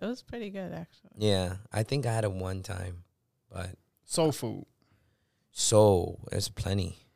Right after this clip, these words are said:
Speaker 2: Honey Kettle, Culver
Speaker 3: Honey
Speaker 2: City.
Speaker 3: Kettle.
Speaker 1: Mm.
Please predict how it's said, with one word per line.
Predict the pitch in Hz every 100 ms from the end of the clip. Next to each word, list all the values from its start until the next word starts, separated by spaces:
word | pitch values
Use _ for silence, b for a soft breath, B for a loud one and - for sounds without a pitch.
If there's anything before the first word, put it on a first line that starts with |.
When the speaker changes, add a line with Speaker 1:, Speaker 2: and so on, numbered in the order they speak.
| -
Speaker 2:
Honey | 101 107
Kettle, | - 98 110 120 - _ _ _ _ _ _ _ _ -
Culver | 107 113
Speaker 3:
Honey |
Speaker 2:
City. | 113 - 104 110 -
Speaker 3:
Kettle. | 311
Speaker 1:
Mm. | 226